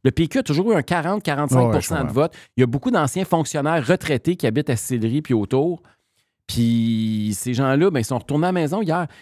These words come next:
Speaker 1: Ils ont, là, ils ont comme, je sais pas c'est quoi l-, l'élément déclencheur. Je pense que c'est le troisième lien,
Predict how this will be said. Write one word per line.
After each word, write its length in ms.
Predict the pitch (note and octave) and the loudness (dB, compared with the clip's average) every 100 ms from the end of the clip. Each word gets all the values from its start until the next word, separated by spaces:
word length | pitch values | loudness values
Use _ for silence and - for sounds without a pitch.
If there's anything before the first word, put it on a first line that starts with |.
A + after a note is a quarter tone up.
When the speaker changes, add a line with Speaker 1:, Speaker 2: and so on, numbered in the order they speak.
| _ | _
Speaker 1:
Ils 80 | A2+ | -2
ont, 80 | B2 C#3 | 0 2
là, 140 | F3+ | 2
ils 100 | A#3 | 2
ont 100 | C#3+ | 0
comme, 400 | - G3 A3+ F#3 - - _ _ _ _ _ - | 0 -2 0 -4 -8 -20 _ _ _ _ _ -14
je 120 | A2+ | -10
sais 160 | A2 D#3 | -8 -6
pas 140 | D4+ | -6
c'est 200 | - A#2+ | -6 -8
quoi 260 | - E3+ G3+ | -4 0 2
l-, 60 | |
l'élément 440 | A#2+ A2 B2+ D3+ F3 | 2 2 2 2 2
déclencheur. 600 | D3 D#3+ C3 A#2 C3+ E3 | 0 0 -2 -2 -2 0
Je 100 | A#2+ | 0
pense 380 | - A3+ C4 | 0 -2 0
que 60 | C3+ | -4
c'est 140 | B2 | -6
le 60 | A2+ | -6
troisième 480 | A#2+ C3 B2 A#2+ A2+ | 0 0 2 0 0
lien, 280 | A2+ D3 | 0 -2